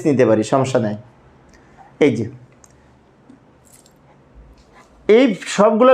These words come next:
ভেরিয়েবল হচ্ছে আমাদের পূর্ণ সংখ্যা টাইপ ডেটা, তাই এগুলির আগে আমরা ইন্টিজার টাইপ ডেটার জন্য ডেটা টাইপ হিসেবে কিওয়ার্ড লিখেছি আইএনটি। আইএনটি হচ্ছে কিওয়ার্ড, যেটি পূর্ণ সংখ্যা ডেটার জন্য ব্যবহার করা হয়। তারপর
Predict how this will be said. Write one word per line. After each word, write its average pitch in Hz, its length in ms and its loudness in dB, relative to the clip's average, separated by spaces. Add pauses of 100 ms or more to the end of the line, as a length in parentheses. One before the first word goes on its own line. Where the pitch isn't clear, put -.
ভেরিয়েবল 220 380 4
হচ্ছে 240 220 0
আমাদের 214 220 4
পূর্ণ 202 180 4 (140)
সংখ্যা 151 280 2
টাইপ 117 240 2
ডেটা, 110 220 0 (500)
তাই 170 120 4 (100)
এগুলির 196 280 4 (220)
আগে 185 140 2 (100)
আমরা 160 180 2 (520)
ইন্টিজার 214 420 4
টাইপ 156 220 4
ডেটার 139 280 2
জন্য 147 180 2 (560)
ডেটা 180 280 4
টাইপ 175 240 4
হিসেবে 143 200 -2 (100)
কিওয়ার্ড 170 320 4
লিখেছি 131 240 0 (200)
আইএনটি। 123 600 0 (160)
আইএনটি 147 240 0
হচ্ছে 139 180 -8
কিওয়ার্ড, 110 380 2 (140)
যেটি 131 220 -2
পূর্ণ 170 160 4 (120)
সংখ্যা 139 300 2
ডেটার 123 280 2
জন্য 127 120 0 (100)
ব্যবহার 110 280 2
করা 104 180 -2
হয়। 104 140 -8 (1800)
তারপর 151 200 2